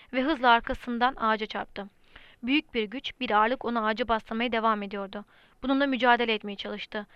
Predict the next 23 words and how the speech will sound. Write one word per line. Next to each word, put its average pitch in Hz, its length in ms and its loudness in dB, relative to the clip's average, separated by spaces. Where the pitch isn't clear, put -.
Nefes 214 320 -2
alacak 247 420 -2
alan 226 180 2
yaratacak 233 560 -2
gibiydi 220 400 -4
ama 247 160 0
sonra 240 300 -2
bu 247 100 -6
güç 254 140 -8
onu 233 200 -4
demirden 233 380 0
farksız 233 420 -2
pençeleriyle 214 560 -6
kavradı. 208 560 -2
Sanki 302 340 0
Medusa'nın 262 440 -2
gözüne 233 320 -2
bakmış, 226 500 -4
donup 233 220 -6
kalmıştı. 214 560 -2
Adeta 240 420 6
taşlaşmıştı, 220 760 -6
kıpırdayamıyordu. 208 880 -4